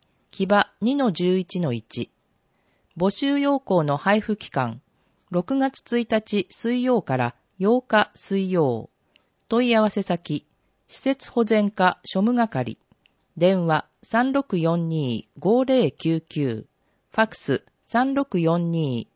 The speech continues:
四七四八。北砂三丁目から五丁目地区不燃化特区、専門家による個別相談会。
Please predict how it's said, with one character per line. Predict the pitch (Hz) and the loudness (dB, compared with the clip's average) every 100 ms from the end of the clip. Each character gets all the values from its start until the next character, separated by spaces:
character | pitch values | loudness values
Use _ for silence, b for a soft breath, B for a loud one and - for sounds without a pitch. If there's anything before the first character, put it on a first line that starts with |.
| - | -2
四 | 196 262 262 | 0 0 -2
七 | 269 175 | -2 -2
四 | 127 156 | -2 -2
八。 | 156 139 - - - _ _ _ _ _ _ _ _ _ _ _ _ _ _ _ _ _ | -2 -6 -6 -10 -12 _ _ _ _ _ _ _ _ _ _ _ _ _ _ _ _ _
北 | - - 269 | -10 -2 0
砂 | - 247 226 214 - | 0 0 2 2 -2
三 | - 247 277 | -2 -2 0
丁 | - 285 | 0 2
目 | 277 277 | 2 2
か | 208 | 2
ら | 160 | 4
五 | 151 151 | 2 0
丁 | 208 214 | 2 2
目 | 202 | 2
地 | 196 - | -2 -6
区 | - 131 - | -2 -2 -4
不 | - 202 | -4 -2
燃 | 262 277 | 0 0
化 | 247 | -2
特 | 247 233 220 - | 0 -2 -4 -6
区、 | - - _ _ _ _ _ | -6 -6 _ _ _ _ _
専 | - 262 277 | -4 -2 0
門 | 277 269 | 0 0
家 | 247 | 0
に | 233 | 2
よ | 226 208 | 2 2
る | 214 | 0
個 | 208 | 0
別 | 208 262 - | 0 0 -2
相 | 247 240 | 0 2
談 | 220 202 | 2 0
会。 | - 127 120 | 0 -4 -6